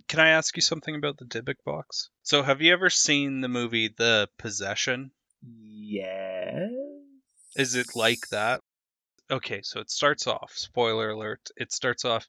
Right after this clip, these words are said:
Speaker 1: this grandma, she caught a demon in a Dybbuk box or whatever, and then the demon makes her do, like, a front flip through a coffee table kind of thing and die.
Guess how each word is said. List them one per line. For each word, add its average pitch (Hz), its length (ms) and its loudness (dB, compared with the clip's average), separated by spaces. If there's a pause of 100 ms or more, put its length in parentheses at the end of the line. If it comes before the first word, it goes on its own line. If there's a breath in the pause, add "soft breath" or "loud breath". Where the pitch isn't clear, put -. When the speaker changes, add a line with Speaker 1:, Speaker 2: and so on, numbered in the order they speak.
Speaker 1:
this 113 380 -2
grandma, 120 840 4 (200)
she - 220 -4
caught 135 360 6
a 127 80 4
demon 113 480 -2
in 107 160 0
a 104 80 0
Dybbuk 110 480 2
box - 400 -6
or 113 80 -2
whatever, 104 480 -2 (340 soft breath)
and 110 160 -2
then 113 160 2
the 113 80 4
demon 117 540 0
makes 113 260 2
her 117 100 -2
do, 104 240 -6
like, 104 220 -4
a 110 60 -4
front - 480 -2
flip 120 200 -4 (100)
through 110 200 -2
a 101 60 -4
coffee 107 420 -2
table 143 400 -4
kind 156 220 -6
of 143 100 -10
thing 170 320 -6 (880)
and 113 280 -2
die. 107 380 4